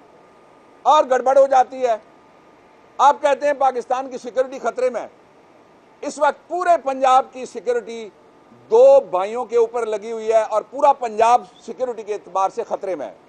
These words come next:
Godfather one और Godfather two। अगला सवाल इससे भी अहम है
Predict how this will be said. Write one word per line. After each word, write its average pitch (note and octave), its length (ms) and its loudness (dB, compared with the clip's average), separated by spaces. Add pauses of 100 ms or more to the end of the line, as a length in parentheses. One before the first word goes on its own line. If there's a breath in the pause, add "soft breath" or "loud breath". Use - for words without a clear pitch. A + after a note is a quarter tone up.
(180)
Godfather B3 520 2
one A#3+ 220 -4
और A3+ 100 -6
Godfather G3 460 -2
two। D#3+ 220 -14 (2500)
अगला C#4+ 260 0
सवाल C#4 380 2
इससे C#4+ 320 0
भी C#4 120 -6
अहम A#3+ 260 -2
है F3+ 140 -8